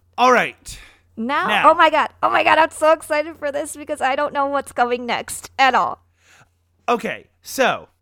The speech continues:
Speaker 1: for the next two months, we're gonna be doing movies that, like, we're kind of laying, we're kind of putting our foot down and being like, "Hey, I want you to watch these movies. These movies mean a lot to me.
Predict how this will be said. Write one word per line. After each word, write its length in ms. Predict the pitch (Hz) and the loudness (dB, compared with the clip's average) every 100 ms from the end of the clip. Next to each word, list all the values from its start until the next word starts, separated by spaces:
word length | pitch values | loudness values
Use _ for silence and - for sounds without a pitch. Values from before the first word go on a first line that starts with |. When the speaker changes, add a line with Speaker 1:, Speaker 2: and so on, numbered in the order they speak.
| _ | _
Speaker 1:
for 160 | - 240 | -12 -10
the 80 | 233 | -6
next 260 | 254 254 | -8 -8
two 140 | - 302 | -8 -4
months, 500 | 226 202 - - - _ _ | -4 -6 -12 -20 -20 _ _
we're 280 | - 190 208 | -10 -6 -4
gonna 180 | 240 226 | -4 -4
be 140 | 226 | -6
doing 380 | 190 196 190 175 | -6 -8 -8 -8
movies 600 | 170 170 180 147 147 - _ _ _ | -8 -8 -10 -10 -12 -16 _ _ _
that, 520 | 143 160 151 139 - - | -6 -4 -4 -6 -10 -14
like, 480 | 147 139 120 - _ _ _ _ - | -10 -10 -10 -16 _ _ _ _ -14
we're 180 | - 233 | -2 -2
kind 300 | - 233 247 | -2 -4 -2
of 320 | 262 247 - _ _ - | -4 -6 -12 _ _ -12
laying, 560 | 165 208 220 214 208 - | -4 -2 -4 -6 -12 -12
we're 120 | 202 | -8
kind 140 | 208 262 | -2 -2
of 60 | |
putting 220 | 214 254 240 | -2 -4 -4
our 80 | |
foot 180 | 214 220 | -4 -6
down 160 | 151 135 | -6 -10
and 80 | 135 | -10
being 160 | 143 139 | -12 -10
like, 240 | 127 - _ | -12 -14 _
"Hey, 380 | 220 196 117 - _ - | 2 2 0 -12 _ -2
I 160 | 202 240 | 0 0
want 360 | 202 190 240 | -2 -6 -6
you 80 | 254 | -4
to 80 | 262 | -2
watch 300 | 233 220 214 | 2 2 0
these 240 | 214 196 156 | -6 -8 -6
movies. 480 | 175 139 110 101 _ _ - | -8 -10 -14 -18 _ _ -10
These 320 | 226 269 220 | -8 -6 -6
movies 480 | 214 220 240 240 - - | -6 -6 -6 -8 -12 -14
mean 360 | 156 196 220 | -8 -6 -2
a 100 | 196 | -2
lot 400 | 165 170 185 - | -2 0 -2 -2
to 100 | 165 | -12
me. 320 | 143 113 92 | -12 -14 -20